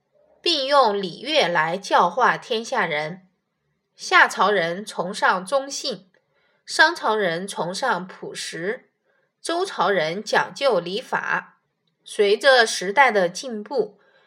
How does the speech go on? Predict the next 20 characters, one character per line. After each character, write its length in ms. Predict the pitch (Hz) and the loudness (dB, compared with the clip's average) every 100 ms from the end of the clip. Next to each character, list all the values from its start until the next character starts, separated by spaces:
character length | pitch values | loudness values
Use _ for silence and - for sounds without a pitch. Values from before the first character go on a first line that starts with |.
| _ _ | _ _
中 240 | - 359 | -2 -2
国 260 | 370 294 - | 6 6 6
古 220 | - - | 2 -2
代 240 | - 247 208 | 2 4 4
人 200 | 190 214 | 2 0
们 220 | 185 196 | -2 4
的 220 | 214 180 | 4 6
文 200 | 175 180 | 2 -2
化 280 | - 302 226 | 2 4 4
视 320 | - 302 247 | 2 -6 -6
野 480 | 160 - - 180 - _ _ | -6 -8 -8 -8 -12 _ _
越 180 | - 240 | 0 2
来 240 | 185 151 170 | 4 4 2
越 280 | 233 202 | 2 2
开 280 | 156 - 233 | 0 0 0
阔， 440 | - - 247 - - _ _ _ _ | 0 0 0 0 -12 _ _ _ _
各 180 | 359 | -2
种 320 | 349 240 160 156 | 2 4 2 0
文 180 | 175 | -4
明 520 | 214 240 190 196 240 | -4 -6 -6 -6 -8